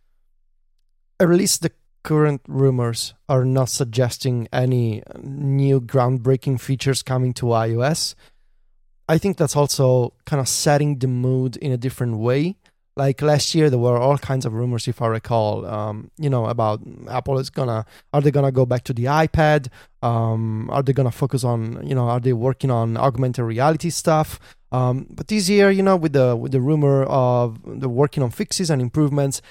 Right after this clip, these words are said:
and maybe the biggest announcement will be, um, Project Marzipan. I feel like that's sort of setting a different mood in the, in the, in people who are following this stuff.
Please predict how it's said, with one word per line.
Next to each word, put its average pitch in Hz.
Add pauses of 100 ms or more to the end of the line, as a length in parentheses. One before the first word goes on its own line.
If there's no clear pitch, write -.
(140)
and 131
maybe 151
the 131
biggest 135
announcement 127
will 123
be, 113
um, 107 (340)
Project 135
Marzipan. 123 (920)
I 196
feel 202
like 170
that's 160
sort 160
of 127
setting 147
a 135
different 123
mood 123
in 123
the, 110
in 123
the, - (280)
in 127
people 143
who 120
are 123
following 123
this 131
stuff. -